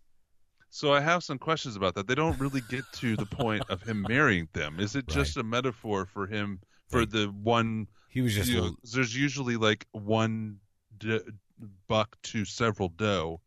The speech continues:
Speaker 2: Yeah.
Speaker 1: Um, but I tried to figure out what the hell the soup eaters were.
Speaker 2: Huh.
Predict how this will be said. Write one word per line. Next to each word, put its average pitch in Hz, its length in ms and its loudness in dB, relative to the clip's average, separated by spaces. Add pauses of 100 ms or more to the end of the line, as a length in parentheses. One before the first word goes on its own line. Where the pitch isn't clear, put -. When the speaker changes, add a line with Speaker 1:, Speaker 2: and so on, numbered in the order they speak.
(120)
Speaker 2:
Yeah. 76 200 -2 (560)
Speaker 1:
Um, 104 520 0 (500)
but - 220 -6
I - 160 -8
tried 185 320 -6
to 175 80 -4
figure 156 340 -2
out 117 200 -2
what 156 200 -6
the 165 80 -6
hell 113 360 2
the 127 120 -2
soup 180 380 -2
eaters 87 380 -4
were. 82 400 0
Speaker 2:
Huh. 113 360 -4